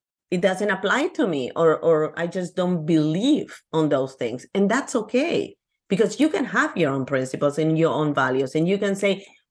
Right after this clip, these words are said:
"What, what it was taught to me doesn't work for me. That's not the person I want to be." You know, I mean, I had somebody in my family that was extremely prejudiced. I couldn't,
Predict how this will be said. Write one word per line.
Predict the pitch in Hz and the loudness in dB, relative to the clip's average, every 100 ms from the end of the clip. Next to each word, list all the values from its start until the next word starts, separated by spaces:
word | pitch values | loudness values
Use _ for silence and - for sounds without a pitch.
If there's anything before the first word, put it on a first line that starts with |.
| _ | _
"What, | 185 185 - - | 2 2 2 -4
what | 185 180 - 180 | -4 -2 0 2
it | 196 | 4
was | 202 190 - | 2 0 -10
taught | 196 233 233 | -2 0 0
to | - 185 | 0 2
me | 175 180 180 - _ _ _ _ _ _ _ _ _ | 2 2 0 -6 _ _ _ _ _ _ _ _ _
doesn't | - 190 226 214 | -2 0 0 4
work | 240 277 | 2 2
for | - 147 | 0 0
me. | 131 - _ _ _ _ _ _ | -2 -8 _ _ _ _ _ _
That's | 175 175 | -2 0
not | 196 196 | 0 0
the | |
person | 202 226 269 202 | 2 0 2 0
I | 139 | 0
want | 131 117 117 | 0 -2 -2
to | - | -6
be." | - - - _ _ _ _ _ _ _ _ _ | -6 -10 -16 _ _ _ _ _ _ _ _ _
You | 160 160 | 4 4
know, | 156 247 | 4 4
I | 202 | 4
mean, | 175 | 4
I | 170 180 | 2 0
had | 185 185 185 | 0 -2 -2
somebody | 190 196 196 | -2 0 2
in | 196 | 0
my | 185 | -2
family | 190 190 214 214 | -4 -4 -2 -2
that | 202 196 | 0 -2
was | 196 - | -4 -6
extremely | 202 - 214 220 220 | -8 -2 0 0 0
prejudiced. | 214 302 381 240 - - - _ _ _ _ _ _ - | 0 0 0 -2 -2 -8 -20 _ _ _ _ _ _ 0
I | 170 190 | 0 2
couldn't, | 233 226 208 | 4 4 2